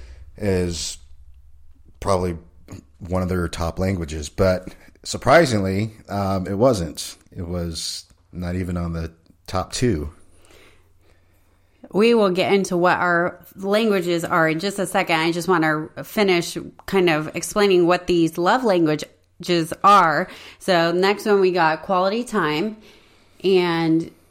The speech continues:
Speaker 2: quality time is about spending purposeful time together, not just sitting next to each other, um, but actually enjoying quality time,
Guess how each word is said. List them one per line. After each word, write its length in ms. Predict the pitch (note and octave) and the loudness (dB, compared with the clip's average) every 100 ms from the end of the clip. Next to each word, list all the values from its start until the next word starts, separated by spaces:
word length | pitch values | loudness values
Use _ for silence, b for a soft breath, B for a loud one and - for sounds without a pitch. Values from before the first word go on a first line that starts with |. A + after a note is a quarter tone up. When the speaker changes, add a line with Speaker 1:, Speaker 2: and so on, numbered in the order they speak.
| _ | _
Speaker 2:
quality 420 | - A3+ A#3+ A3+ G#3+ | 0 2 4 2 0
time 460 | A3 G#3+ G#3 G3 | 2 4 4 2
is 540 | F#3+ - F3+ F3+ F3 E3+ - | -2 0 2 2 0 -4 -6
about 420 | F3+ E3+ E3 D3+ | 0 0 0 -2
spending 580 | - G3 F#3 F3+ F3 E3+ | -4 -2 2 2 2 0
purposeful 720 | - G#3 G#3 G#3+ - G#3+ G3+ | -2 -2 0 -4 0 -2 -2
time 640 | - F#3 F3+ F3+ F3+ E3+ | -2 0 2 2 2 -2
together, 1000 | - E3+ D#3+ F#3 F3 E3 D3 D3 D3 - B B B B | -4 -8 -4 0 2 2 2 2 0 -4 B B B B
not 200 | F3+ F3 | 0 2
just 280 | A#3 A3 - | 0 -2 0
sitting 360 | A#3 A3 A3 | 0 2 2
next 320 | G3+ F#3+ F#3+ - | 2 2 -2 -2
to 80 | |
each 240 | F3+ F3 F3+ | -2 -2 -2
other, 680 | F3 E3 D#3+ D#3+ D#3+ E3 - _ _ | 0 2 4 4 2 -2 -10 _ _
um, 400 | - D#3+ C#3+ D#3 | -6 -6 -6 -6
but 240 | E3 D#3+ A2+ | -4 -4 -2
actually 760 | F3 F#3 - F#3 E3+ D#3+ - - | 0 0 -4 -2 0 0 -4 -4
enjoying 640 | E3+ E3 F#3 F3 E3+ E3+ | -2 0 0 2 2 0
quality 520 | E3 E3+ E3 E3+ E3 | 0 0 2 0 -2
time, 640 | E3 A3 A3 G#3+ G3+ G3+ | -2 0 2 4 2 0